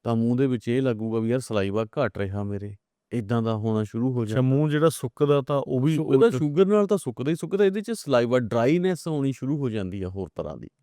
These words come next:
Speaker 2: ਜੀ, ਜੀ, ਜੀ।
Speaker 1: ਮਤਲਬ ਬੰਦੇ ਨੂੰ ਇਹ ਹੁੰਦਾ ਵੀ ਮੈਂ ਹੁਣੇ ਕੁਛ ਮੈਨੂੰ ਮਿਲ ਜਾਵੇ ਇੱਕਦਮ।
Speaker 2: ਹੂੰ, ਹੂੰ, ਹੂੰ।
Speaker 1: ਉਹਨੂੰ ਭੁੱਖ ਲੱਗੂਗੀ ਤਾਂ ਉਹਨੂੰ ਇਹ ਹੋਊਗਾ ਵੀ ਮੈਨੂੰ ਜੇ ਦੋ ਮਿੰਟ ਕੁਛ ਨਾ ਮਿਲਿਆ ਤਾਂ ਯਾਰ ਮੈਨੂੰ ਕੁਛ ਹੋ ਜਾਣਾ। That is,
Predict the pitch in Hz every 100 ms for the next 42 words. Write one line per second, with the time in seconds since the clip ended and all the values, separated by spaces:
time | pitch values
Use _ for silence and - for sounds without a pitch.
0 | 120 107 92 78 76 - 117 110 110 110
1 | 117 123 135 120 123 123 113 117 143 131
2 | 117 120 110 110 104 98 104 113 156 -
3 | - 127 117 98 82 98 _ 90 _ _
4 | _ _ _ 123 151 147 - 127 127 139
5 | 160 175 180 190 185 147 165 185 196 196
6 | 208 120 120 147 170 165 165 170 151 117
7 | 127 135 143 151 170 190 135 131 127 123
8 | 117 101 92 92 110 92 98 151